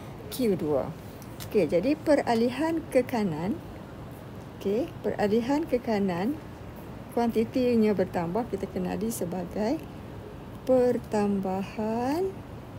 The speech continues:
penawaran. Okey, kalau peralihan ke kiri, kuantiti penawarannya berkurang, kita panggil sebagai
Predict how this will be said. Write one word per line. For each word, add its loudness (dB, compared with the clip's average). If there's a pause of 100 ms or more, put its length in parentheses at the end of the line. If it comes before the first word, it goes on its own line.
(1040)
penawaran. 0 (560)
Okey, 0 (480)
kalau 4
peralihan 2 (240)
ke 10
kiri, 2 (640)
kuantiti 4
penawarannya 4
berkurang, 0 (720)
kita -2
panggil 0
sebagai 0